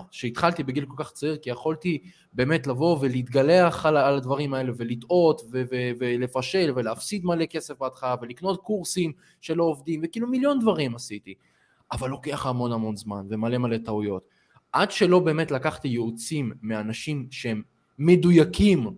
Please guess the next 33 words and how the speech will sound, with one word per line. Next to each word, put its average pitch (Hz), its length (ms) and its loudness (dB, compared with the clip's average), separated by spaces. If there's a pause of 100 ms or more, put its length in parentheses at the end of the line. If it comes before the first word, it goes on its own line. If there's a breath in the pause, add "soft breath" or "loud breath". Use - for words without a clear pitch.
באיפה 135 280 0
שאני 123 200 -4
רוצה 123 240 -4
להגיע, 113 380 0 (220 soft breath)
זה - 280 4
בשיווק, 143 600 2 (140)
זה 120 220 2
במכירות, 147 680 2 (360 soft breath)
זה 156 360 4 (120)
פה, 175 300 4
זה 156 200 -2
שם, 165 320 0 (100)
עוד 170 200 2
אנשי 160 220 -4
צוות 160 320 -4
או 175 60 -4
זה, 202 100 -4 (360 loud breath)
רק 190 280 0
אז 175 140 2
התחלתי, 151 440 -4
בום, 113 480 4
הבנתי 131 320 -2
שאני 120 260 -6
יכול 123 240 -2
לפצח 117 520 -4
את 98 80 -14
זה, 98 160 -14
וללמוד 113 440 2
מאנשים 113 340 -4
שאשכרה 120 380 -6
עושים 104 420 -8
את 92 80 -10
זה. 92 80 -8